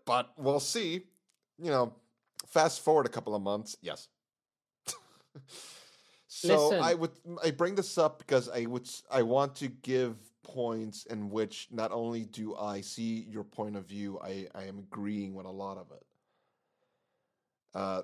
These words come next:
Speaker 1: this,
Speaker 2: It's
Speaker 1: this is, when it's not a debate, it's important for me to try to represent both sides while you represent your side so that everyone gets a little out of everything.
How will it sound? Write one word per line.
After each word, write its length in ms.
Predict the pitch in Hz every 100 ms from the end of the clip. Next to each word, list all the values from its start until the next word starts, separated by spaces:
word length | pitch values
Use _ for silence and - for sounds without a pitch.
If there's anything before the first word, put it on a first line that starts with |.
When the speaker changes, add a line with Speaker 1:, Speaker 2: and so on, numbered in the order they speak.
| -
Speaker 1:
this, 400 | 110 117 113 -
Speaker 2:
It's 60 | - _
Speaker 1:
this 320 | 120 120 117 -
is, 460 | 135 131 120 104 101 -
when 140 | 127
it's 160 | 123 123
not 140 | 127
a 80 | 139
debate, 640 | 120 113 98 113 110 98 -
it's 120 | 101 110
important 400 | - 120 117 120
for 100 | 113
me 140 | 113
to 120 | 107 104
try 460 | - 107 107 104 104
to 140 | -
represent 580 | 101 98 - - 98 98 -
both 240 | 104 95 -
sides 720 | - 101 95 92 87 - - _ _ _ _
while 200 | - 95
you 180 | 95 98
represent 720 | 95 92 98 - 98 95 -
your 300 | 127 110 117 104
side 560 | - 92 92 90 92 _ _ _ _
so 160 | - 104
that 200 | 101 101 _ -
everyone 580 | 127 127 113 113 107 104
gets 300 | 101 95 -
a 60 | 107
little 380 | 95 98 95 90
out 120 | 90
of 80 | 92
everything. 540 | 127 107 104 104 87